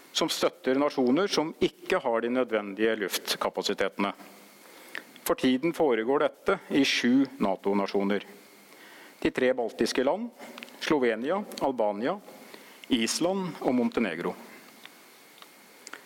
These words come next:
nato har en permanent tilstedeværelse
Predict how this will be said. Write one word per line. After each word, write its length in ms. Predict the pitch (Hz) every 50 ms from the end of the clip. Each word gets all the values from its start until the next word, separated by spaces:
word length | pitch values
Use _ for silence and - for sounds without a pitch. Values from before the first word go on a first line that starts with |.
| - - - - - - - - - - -
nato 360 | 156 147 143 143 - - 196
har 180 | 170 160 151 147
en 180 | 160 160 160 156
permanent 600 | - 160 156 160 160 151 143 139 147 143 - -
tilstedeværelse 840 | - 151 147 - - 143 120 113 107 117 113 117 - - 208 226